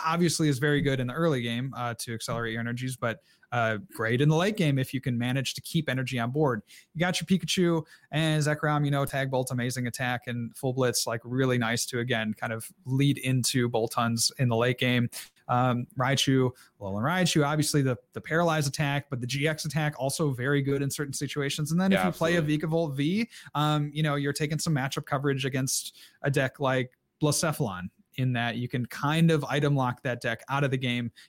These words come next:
Speaker 1: at least for long enough to, you know, set up bigger attacks.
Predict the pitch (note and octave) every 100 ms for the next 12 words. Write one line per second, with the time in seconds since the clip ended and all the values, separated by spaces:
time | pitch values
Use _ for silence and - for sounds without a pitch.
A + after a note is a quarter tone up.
0 | - F#3 A3 - F#3+ D3 C#3+ D#3 D3 B2+
1 | A2+ - - _ _ - - C3+ B2+ A#2+
2 | A#2 - _ _ _ _ _ _ _ F3
3 | C3 - - C#3+ C3+ C3 A#2 - _ _
4 | _ C3 C3 A#2+ A2+ A2+ A#2+ A2 A2 -